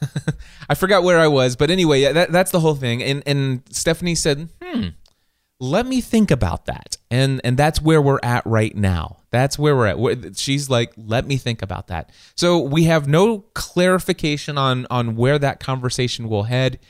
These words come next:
Uh, I'm, I'm probably gonna let her think on that for probably at least three or four or five days before I bring it up again, unless she,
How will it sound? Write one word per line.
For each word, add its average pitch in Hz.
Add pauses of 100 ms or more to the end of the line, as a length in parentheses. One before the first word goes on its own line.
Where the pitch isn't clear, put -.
(300)
Uh, 95
I'm, 113
I'm 101
probably 117
gonna 110
let 104
her 107
think 117
on 117
that 110
for 104
probably 110
at 98
least 127
three 110
or 117
four 110
or 101
five 98
days 131
before 113
I 101
bring 107
it 101
up 123
again, 120 (420)
unless 120
she, 139